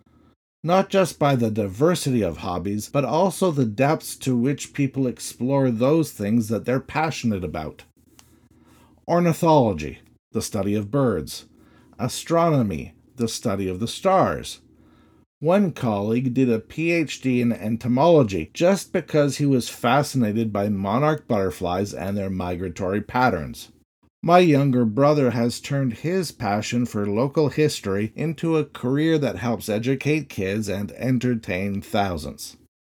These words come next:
When people are passionate about a hobby, they can invest years of their lives and thousands of dollars into deepening their expertise in the field.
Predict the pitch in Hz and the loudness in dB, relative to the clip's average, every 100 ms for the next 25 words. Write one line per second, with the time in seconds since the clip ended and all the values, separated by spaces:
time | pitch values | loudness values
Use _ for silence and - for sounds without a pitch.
0 | _ _ _ _ _ - - - 151 151 | _ _ _ _ _ -20 -20 -8 -2 -2
1 | - 214 220 208 175 - - 151 170 - | 0 -2 2 2 2 0 -4 -2 -2 -2
2 | 170 160 - 127 117 110 92 - 180 123 | -4 -4 -4 -2 -2 -2 -4 0 2 2
3 | 104 101 - 175 - 180 147 139 120 123 | -2 -6 2 2 2 0 2 2 0 -2
4 | 117 - 107 127 151 180 190 175 170 151 | -4 -8 -10 -8 -4 -2 0 0 0 2
5 | 156 131 117 87 92 123 - - - - | 4 4 2 0 -4 -4 -6 -14 -20 -10
6 | 139 143 135 - 156 156 175 151 165 139 | -4 -2 -2 -4 -2 2 2 2 0 0
7 | 147 135 127 139 139 113 110 113 117 123 | 0 2 2 2 4 2 0 -4 -4 -2
8 | 127 104 127 131 131 143 143 139 143 120 | -2 -2 -2 -2 -2 -2 -2 0 -2 -4
9 | 104 - 135 - 104 95 90 87 98 107 | -6 -4 -4 -4 -6 -6 -6 -6 -6 -8
10 | - 226 180 92 | 0 2 2 0